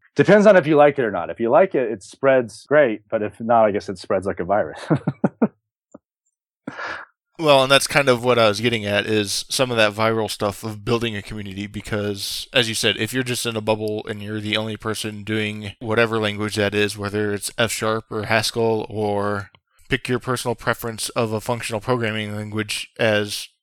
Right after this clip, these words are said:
Speaker 2: still functional programming language is pretty s-, small niche, and no matter where you are in the world, if you can find something that helps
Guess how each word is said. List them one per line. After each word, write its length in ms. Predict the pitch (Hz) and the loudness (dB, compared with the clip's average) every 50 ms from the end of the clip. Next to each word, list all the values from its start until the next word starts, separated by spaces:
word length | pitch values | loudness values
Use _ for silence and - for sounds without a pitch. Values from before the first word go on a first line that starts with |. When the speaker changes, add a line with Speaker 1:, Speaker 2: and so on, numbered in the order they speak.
| _ _ _ - | _ _ _ -14
Speaker 2:
still 320 | - - 143 127 113 110 | -4 0 2 4 4 2
functional 360 | - - 123 113 - - 117 | 2 -2 -2 -2 -2 -2 -4
programming 520 | 107 - 120 113 107 110 107 107 107 107 107 | -4 -2 -4 -4 -2 -2 -4 -4 -4 -6 -6
language 280 | 104 107 104 107 101 | -6 -6 -6 -6 -6
is 160 | 104 107 101 - | -4 -4 -4 -4
pretty 220 | - 123 117 110 | -4 -4 -4 -2
s-, 160 | 101 - - - _ _ _ - | -4 -6 -8 -10 _ _ _ -12
small 360 | - - 139 120 110 107 107 104 | -10 -4 -2 0 0 0 0 0
niche, 340 | 123 135 123 - - - | 0 0 0 -2 -4 -6
and 320 | - 110 107 107 104 101 101 - _ _ _ _ _ _ _ _ _ _ _ _ _ _ _ _ _ _ _ _ | -4 -2 -2 -2 -4 -8 -12 -14 _ _ _ _ _ _ _ _ _ _ _ _ _ _ _ _ _ _ _ _
no 160 | - 127 127 | -4 -2 -2
matter 360 | 127 131 131 127 127 127 123 | 2 4 4 6 6 6 4
where 200 | 120 117 120 123 | 2 2 2 2
you 200 | 127 123 120 117 | 4 4 4 4
are 200 | 120 120 120 113 | 4 4 4 4
in 60 | 113 107 | 2 0
the 80 | 104 | -2
world, 380 | 104 107 113 120 120 113 107 101 | -2 0 2 2 2 2 2 0
if 100 | 98 - | -2 -6
you 80 | 110 | -6
can 140 | 101 110 101 | -6 -6 -6
find 400 | 95 - 113 110 113 113 117 110 | -2 0 0 2 2 0 -2 -4
something 340 | - 104 98 - 107 104 98 | -6 -8 -8 -8 -10 -8 -6
that 160 | 101 104 98 | -4 -4 -4
helps 480 | 98 113 110 - - - - - - | -2 -2 -4 -4 -6 -8 -8 -8 -10